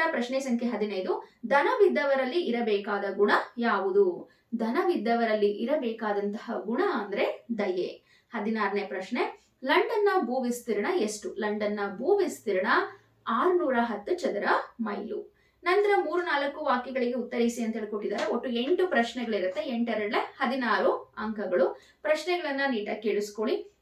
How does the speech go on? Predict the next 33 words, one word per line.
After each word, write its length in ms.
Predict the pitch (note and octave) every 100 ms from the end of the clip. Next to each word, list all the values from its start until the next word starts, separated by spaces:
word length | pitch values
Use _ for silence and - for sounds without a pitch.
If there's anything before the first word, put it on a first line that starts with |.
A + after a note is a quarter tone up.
| _
ಈ 140 | F4 G4+
ಪ್ರಶ್ನೆಗಳನ್ನ 560 | E4+ E4 D4+ C#4 C4 D4
ನಿಮ್ಮ 160 | C#4 A#3
ಕ್ಲಾಸ್ 420 | A#3 G#3+ A#3 -
ಬುಕ್ 180 | A#3+ A#3
ಅಲ್ಲಿ 160 | B3+
ಅಥವಾ 220 | D#4+ A#3 G3+
ಟೆಕ್ಸ್ಟ್ 300 | G#3 - A#3+
ಬುಕ್ 140 | A#3
ಅಲ್ಲಿ 160 | G#3+ G#3
ಟಿಕ್ 240 | G#3 -
ಮಾಡ್ಕೊಳ್ಳಿ. 400 | A3 G#3 G3+ A3+
ಇದೆಲ್ಲ 240 | A#3 G3+ A#3
ಇಂಪಾರ್ಟೆಂಟ್ 560 | A#3 G#3+ G#3+ G#3+ G#3+
ಕ್ವಶನ್ 300 | G#3 G#3 G#3
ಆಗಿರುತ್ತೆ. 760 | F#3+ F#3 F3+ - F4 - - -
ಇಲ್ಲಿ 140 | C#4
ನಾನು 240 | C#4+ C4 C#4
ಉತ್ತರವನ್ನ 440 | - E4+ E4+ C#4 C#4+
ಹೇಳೋದಕ್ಕೆ 480 | A#3+ G#3 G#3 G#3
ಹೋಗಲ್ಲ, 220 | F#3 G3 C4 -
ಕಾರಣ 260 | A3 G3+ A3+
ಇಷ್ಟೇನೆ, 640 | G#3 - G3+ C4 F4+ - _ _ _ _ _ _ _
ಲ್ಯಾಂಗ್ವೇಜ್ 400 | A#3+ A#3 C4+ -
ಅಲ್ಲಿ 180 | C4+ B3+
ಯಾವಾಗ್ಲೂ 400 | A3 A3 A3+ G#3+
ಕೂಡ 220 | - G#3 - - - _
ನಿಮ್ಮ 220 | C4 D#4 F4 F4
ಅಭಿವ್ಯಕ್ತಿಗೆ 640 | A3+ G#3 D4 D4+ D4+ B3+ C4
ಹೆಚ್ಚಿನ 320 | B3 - A#3 A#3
ಪ್ರಾಮುಖ್ಯತೆಯನ್ನ 720 | G#3 G#3+ A#3+ A#3+ A#3 A3+ G#3 G#3+
ನೀಡಲಾಗುತ್ತೆ. 760 | G#3+ F#3+ F#3 F3+ - F4 - _ _
ಹಾಗಾಗಿ, 640 | D#4 D#4 D4 F#4+ G#4